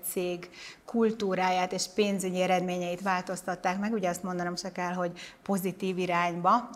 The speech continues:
ezzel a Freedom at Work szemlélettel. Tényleg most már csak pár perc, és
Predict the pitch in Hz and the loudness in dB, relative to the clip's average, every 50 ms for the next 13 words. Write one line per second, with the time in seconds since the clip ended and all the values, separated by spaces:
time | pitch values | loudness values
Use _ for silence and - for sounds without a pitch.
0 | - - 180 180 175 185 180 180 180 180 180 180 - - - - - 208 208 208 | -6 -6 -4 -4 -2 -2 0 0 0 0 -2 -4 -8 -14 -12 -4 0 2 2 4
1 | 170 185 175 180 180 180 - - 185 180 175 175 - - 185 175 180 175 175 175 | 4 4 2 2 2 -2 -4 -2 -2 -2 -2 -2 -6 -6 -2 0 0 2 2 0
2 | 175 - - - - 185 175 175 175 175 175 175 175 175 180 185 - - - 180 | -2 -4 -8 -4 0 0 0 0 0 -2 -2 0 0 0 -2 -4 -8 -4 0 2
3 | 175 165 - 80 - 165 - - - - - - - - - - - - - - | 2 4 2 0 -2 -8 -12 -18 -20 -20 -20 -20 -20 -20 -20 -20 -20 -20 -20 -20
4 | - - - - - - - - 220 233 233 220 196 190 185 - 190 175 - - | -20 -16 -14 -14 -12 -4 4 8 12 12 12 12 12 8 2 2 0 0 2 0
5 | 185 185 - 208 196 196 185 190 - 190 175 175 185 202 - - - 185 180 - | 0 2 6 6 6 6 6 4 2 2 4 4 2 0 0 -2 -2 -2 0 0
6 | - | -2